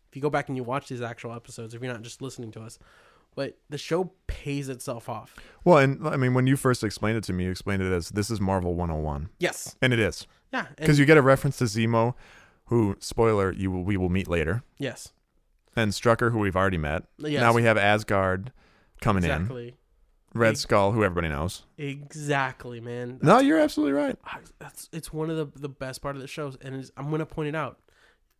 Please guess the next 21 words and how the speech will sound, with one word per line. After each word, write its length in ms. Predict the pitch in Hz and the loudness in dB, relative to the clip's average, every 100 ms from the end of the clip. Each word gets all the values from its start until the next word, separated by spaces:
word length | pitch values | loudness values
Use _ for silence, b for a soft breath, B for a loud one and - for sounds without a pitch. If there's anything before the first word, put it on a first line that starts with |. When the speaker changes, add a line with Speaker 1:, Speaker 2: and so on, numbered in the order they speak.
| _ _ _ | _ _ _
Speaker 1:
The 80 | 180 | -12
show 160 | - 214 | -4 -2
rewards 400 | 208 196 196 - | 0 0 -2 -2
fans 260 | 196 190 | -6 -4
for 120 | 185 | -6
watching 320 | 170 165 - 170 | -6 -8 -8 -8
the 60 | |
show. 300 | 160 233 135 - _ | -8 -12 -14 -18 _
Speaker 2:
Yeah. 140 | 135 135 - _ _ _ _ _ | 2 2 -4 _ _ _ _ _
Speaker 1:
You 120 | 135 | -8
know, 160 | 127 127 | -6 -6
and 160 | 131 139 | -4 -4
that 180 | 143 117 | -4 -6
Marvel 320 | 151 151 156 | -6 -4 -4
Universe 320 | 156 156 151 | -4 -4 -6
does 140 | 151 143 | -8 -12
it 80 | |
too, 260 | 123 180 135 | -12 -10 -10
you 160 | 120 113 | -12 -12
know? 220 | 123 156 _ _ - | -12 -14 _ _ -2
Speaker 2:
Yeah. 200 | 165 | 0